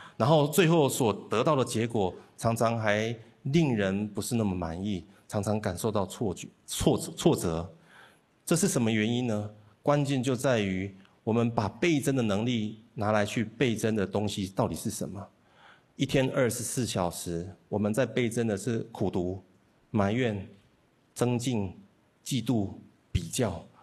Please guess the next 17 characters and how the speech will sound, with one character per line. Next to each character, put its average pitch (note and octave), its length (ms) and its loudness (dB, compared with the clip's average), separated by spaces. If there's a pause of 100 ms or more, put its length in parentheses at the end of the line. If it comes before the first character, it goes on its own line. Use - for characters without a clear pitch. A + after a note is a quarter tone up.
还 G#2 160 0
是 C3 180 0
我 F#2+ 160 0
们 F#2 240 -2
常 G#2 220 -2
常 G2+ 420 -2
在 A#2+ 160 -2
倍 A#2 260 -2
增 A2+ 140 -2
的 G2+ 100 -2
是 G2 320 -4 (580)
安 A2 160 2
慰、 G2 360 -2 (140)
造 G2+ 160 0
就、 F#2 280 -4
劝 A#2+ 240 -2
勉、 E2 200 -6